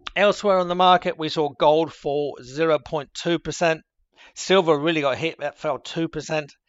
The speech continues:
Crude oil down one point six percent, and copper trading around unchanged. The Australian dollar told the story. It got up as high as seventy point six three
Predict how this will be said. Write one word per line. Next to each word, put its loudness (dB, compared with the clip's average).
Crude 4
oil 6
down 0
one -2
point -6
six -8
percent, -6
and -18
copper -2
trading -4
around -4
unchanged. -10
The 4
Australian 4
dollar 6
told 2
the -2
story. -4
It -12
got 2
up 0
as -8
high 0
as -6
seventy -6
point -8
six -10
three -2